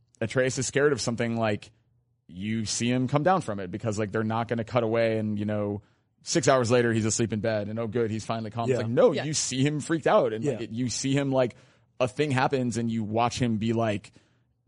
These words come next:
Speaker 1: lost for a second and, like, like, you're, there's, like, this, you know, mechanic where he constantly throws a rope down to you, and there's a moment where something happens where he's, like, up there about to get the rope and he, he just keeps, like, stopping and staring off into space, and Kratos is like, "Hey,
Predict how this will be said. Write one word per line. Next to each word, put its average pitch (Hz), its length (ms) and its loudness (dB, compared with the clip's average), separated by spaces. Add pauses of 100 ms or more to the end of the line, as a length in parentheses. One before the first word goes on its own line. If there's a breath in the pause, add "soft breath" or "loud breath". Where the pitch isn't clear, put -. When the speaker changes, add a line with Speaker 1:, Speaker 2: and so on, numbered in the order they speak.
(220)
Speaker 1:
lost 120 400 2
for 120 80 -2
a 110 40 -2
second 107 360 -2
and, 107 100 -4
like, 107 160 -4 (160)
like, 110 200 0
you're, 113 260 -2
there's, 113 400 0
like, 117 100 0
this, 110 180 -6 (300)
you 120 180 0
know, 110 320 2
mechanic 123 420 0
where 117 100 -2
he 113 60 -6
constantly 113 360 -6
throws 113 160 -2
a 107 60 -4
rope 110 180 0
down 85 220 -10
to - 120 -18
you, 87 280 -10
and 110 120 -6
there's 113 140 -8
a 110 60 -4
moment 110 280 -4
where 104 80 -8
something 113 220 -8
happens 120 400 -4
where 113 100 -4
he's, 107 220 -6
like, 110 220 -4 (500 soft breath)
up 135 160 0
there 117 400 0 (720 soft breath)
about 135 280 4
to 131 60 -4
get 143 100 2
the 127 80 -2
rope 127 240 4
and 113 60 -4
he, 120 120 -4
he 113 120 -4
just 117 140 -6
keeps, 135 160 -6
like, 123 120 -6
stopping 117 420 -2
and 107 80 -6
staring 117 240 -4
off 113 120 -8
into 104 120 -12
space, 110 460 -6
and 107 140 -10
Kratos 120 160 -4
is 104 80 -6
like, 113 120 -4
"Hey, 123 320 2